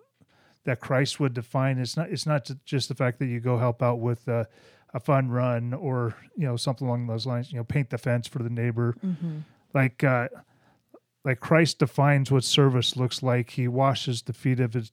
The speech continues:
Speaker 1: his disciples, those kinds of things. There's that selflessness. There's that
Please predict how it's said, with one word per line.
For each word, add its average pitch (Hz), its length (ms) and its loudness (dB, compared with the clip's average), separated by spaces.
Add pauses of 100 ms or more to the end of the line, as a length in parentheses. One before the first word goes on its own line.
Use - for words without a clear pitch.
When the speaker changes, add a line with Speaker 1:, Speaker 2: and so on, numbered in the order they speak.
(120)
Speaker 1:
his 123 280 -2
disciples, 117 680 -6
those 127 180 -4
kinds 113 240 -6
of 107 80 -12
things. 117 300 -6
There's 113 180 -8
that 117 240 -10
selflessness. 123 1080 -4
There's 117 180 -6
that 117 280 -6